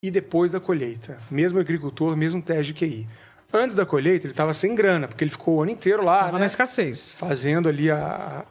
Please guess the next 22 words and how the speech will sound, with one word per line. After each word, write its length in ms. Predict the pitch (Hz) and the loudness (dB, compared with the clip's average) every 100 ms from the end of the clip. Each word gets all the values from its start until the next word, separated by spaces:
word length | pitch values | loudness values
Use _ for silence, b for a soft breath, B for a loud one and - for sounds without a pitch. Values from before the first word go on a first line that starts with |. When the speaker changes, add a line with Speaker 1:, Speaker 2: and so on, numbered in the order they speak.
| - | -12
Speaker 1:
a 80 | |
questão 440 | - 147 - 151 147 | -4 -2 0 0 0
pra 100 | 165 | -2
poder 520 | 160 165 170 190 196 - _ | 0 2 2 2 -2 -14 _
plantar 720 | - 180 156 - 147 180 202 165 | 2 2 2 0 2 4 4 2
e 40 | |
et 80 | 170 | -2
cetera. 300 | - 143 - B B B B _ _ _ _ _ _ _ _ - | -2 -6 -8 B B B B _ _ _ _ _ _ _ _ -6
Depois 320 | 302 196 175 | 0 2 2
da 60 | |
colheita, 300 | 214 226 226 | 2 2 2
ele 80 | 277 | -2
tinha 120 | 226 | -2
recebido 340 | 214 208 220 190 | 0 0 2 2
o 40 | |
dinheiro, 440 | 185 233 196 240 285 | 2 2 4 2 -2
tava 300 | - 165 156 | 0 0 0
com 140 | 170 | 0
uma 120 | 160 | 0
folga, 440 | 156 - 165 202 214 | 0 2 2 4 0
ele 80 | |
tava, 240 | 156 175 | 0 -4